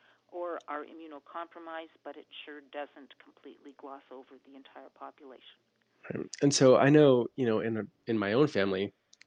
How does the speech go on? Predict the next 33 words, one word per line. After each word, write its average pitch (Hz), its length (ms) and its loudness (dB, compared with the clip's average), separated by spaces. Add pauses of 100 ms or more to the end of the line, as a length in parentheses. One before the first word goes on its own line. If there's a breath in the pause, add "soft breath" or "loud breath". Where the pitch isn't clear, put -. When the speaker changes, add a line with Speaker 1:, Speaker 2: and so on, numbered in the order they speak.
(460)
Speaker 2:
we 127 120 2
have 113 260 -6 (140)
obviously 110 520 -4 (200)
older 107 320 0
generations 98 640 -2
of 90 120 -8
people, 110 260 -4
but 117 180 2
we 131 120 4
also 120 160 2
have 110 120 2
some 110 280 0 (580 loud breath)
immunocompromised 110 720 4
people 107 220 -4
as 104 160 -2
well. 117 240 4
So 107 300 4
as, 113 220 -2
like, 107 140 -8 (460)
as - 80 -4
the, 117 240 -2
the, - 100 -8 (180)
the 127 160 6
under 131 260 2
forty 117 320 -2
crowd, 151 460 0
I 113 60 0
see 131 160 0
some 95 220 -2
friends 113 240 0
out 101 160 0
there 110 140 -4
like, 104 280 -2